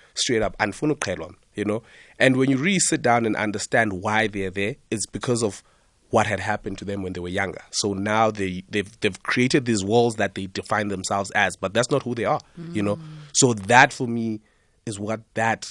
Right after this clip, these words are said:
Speaker 1: artwork represents, you in your purest form, outside of everything else that has happened to you.
Speaker 2: Mm.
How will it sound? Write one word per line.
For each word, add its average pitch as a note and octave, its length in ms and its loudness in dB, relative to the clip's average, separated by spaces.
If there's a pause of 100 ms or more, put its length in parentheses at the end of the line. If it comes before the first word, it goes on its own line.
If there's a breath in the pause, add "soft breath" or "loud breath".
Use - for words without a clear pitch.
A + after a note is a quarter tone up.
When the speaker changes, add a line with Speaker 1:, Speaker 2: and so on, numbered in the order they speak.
(100)
Speaker 1:
artwork G#2 380 -4
represents, F#2+ 600 -4
you G#2+ 420 -2
in G#2 100 -2
your G2 120 0
purest G#2+ 420 0
form, G2+ 320 -2 (480 soft breath)
outside G#2 400 -2
of F#2 160 -10
everything G2+ 380 -6
else G#2+ 220 0
that F#2+ 120 -6
has F#2 120 -8
happened F#2+ 340 -6
to - 140 -12
you. - 40 -16 (440)
Speaker 2:
Mm. B3+ 280 -4